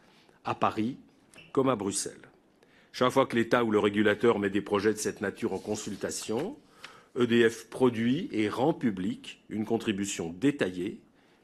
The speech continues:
établie sur des bases rationnelles. Bien évidemment, E D F s'attend à ce que l'État respecte les lois et règlements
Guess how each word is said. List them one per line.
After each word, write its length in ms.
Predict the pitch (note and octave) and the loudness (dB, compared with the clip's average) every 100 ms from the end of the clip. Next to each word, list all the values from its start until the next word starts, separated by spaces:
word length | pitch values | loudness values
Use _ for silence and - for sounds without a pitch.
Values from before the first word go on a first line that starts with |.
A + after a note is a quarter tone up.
| - | -10
établie 440 | A2 G#2 G2 C#3+ | -6 -6 -4 -4
sur 220 | E3+ D#3 | -2 -2
des 140 | A#2 G2+ | -2 -2
bases 420 | A2 B2 B2 - _ | 0 -2 -4 -16 _
rationnelles. 640 | - A2+ C#3 A2+ F#2 G#2+ - - _ _ _ _ _ - - - - _ _ - | -6 -4 -2 -4 -4 -10 -18 -20 _ _ _ _ _ -20 -20 -20 -20 _ _ -6
Bien 160 | G2+ | -4
évidemment, 680 | G2 F2+ F2 G2+ F3+ G#3+ - _ G#2+ | -4 -6 -2 2 4 2 -6 _ -2
E 80 | |
D 200 | A2 A#2+ | 4 4
F 60 | A2+ | 4
s'attend 360 | B2 A2 B2 A2 | 0 2 4 4
à 60 | |
ce 80 | - | 2
que 100 | G#2+ | 2
l'État 580 | G2 G2 - C#3+ G3 - | 2 0 2 2 2 -4
respecte 800 | F2+ B2+ C3+ - - C3+ C3 - | 0 0 0 -4 0 0 0 -2
les 200 | G#2 G#2 | 0 0
lois 300 | G#2 A#2 G#2+ | 2 2 2
et 40 | |
règlements 720 | F#2+ G2 G2 F#2+ A2+ D#3+ - | 0 2 2 2 2 0 -4